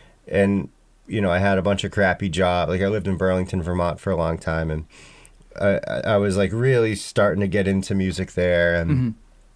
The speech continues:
Speaker 1: I had a bunch of crappy jobs that I was always trying to get out of to go practice with my band or
Speaker 2: Mm-hmm.
Speaker 1: sit in my room and write songs. You know, I think it was a combination of not being able to hold down any type of, like, n-,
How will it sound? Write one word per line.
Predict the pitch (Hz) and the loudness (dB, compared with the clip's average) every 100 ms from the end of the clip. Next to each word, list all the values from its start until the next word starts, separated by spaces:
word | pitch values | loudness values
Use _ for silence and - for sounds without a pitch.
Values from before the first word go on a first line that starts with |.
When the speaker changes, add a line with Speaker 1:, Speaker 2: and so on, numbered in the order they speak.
| _ _ - | _ _ -6
Speaker 1:
I | 104 | -2
had | 90 | 0
a | |
bunch | 98 - | -2 -4
of | |
crappy | - 92 85 92 | -2 -2 -2 -4
jobs | 90 87 87 78 | 0 0 0 -2
that | 90 | -2
I | 85 | -2
was | 85 | 0
always | 87 87 85 | 0 0 -2
trying | - 87 | -2 -2
to | 85 | 0
get | 90 90 | -2 0
out | 85 82 | 0 0
of | 80 80 | -2 -4
to | - | -4
go | 92 87 78 78 - - - | -2 0 0 -2 -10 -20 -4
practice | 123 104 - 101 | 0 0 -2 -6
with | 87 | -4
my | 92 | -4
band | 80 120 107 101 98 95 92 | 0 2 4 4 2 2 2
or | 87 82 - | 0 -2 -4
Speaker 2:
Mm-hmm. | 160 127 | -2 0
Speaker 1:
sit | 110 139 | 0 -2
in | 120 | 2
my | 113 | 2
room | 110 110 107 | 2 0 0
and | |
write | 98 98 95 | 2 2 0
songs. | - 92 98 95 92 95 - - _ - - - - - _ - | 0 2 2 2 0 -2 -6 -16 _ -20 -20 -20 -20 -20 _ -4
You | 156 | 2
know, | 151 143 | 4 4
I | 135 | 4
think | 147 143 | 2 0
it | 123 | 2
was | 127 117 104 - - _ _ | 2 2 -2 -6 -16 _ _
a | - | -6
combination | - 110 110 107 104 - 101 | 0 0 2 0 -2 -2 -4
of | 85 | 0
not | 95 95 | 0 0
being | 101 95 | 0 0
able | 98 90 | 0 0
to | 87 | -2
hold | 92 95 87 | 0 -2 0
down | 92 92 | 0 0
any | 90 92 | 0 -2
type | 90 92 87 | -2 -2 -2
of, | 85 | -2
like, | 90 87 - - - - - - | -2 -2 -4 -18 -20 -20 -14 -8
n-, | 110 | -8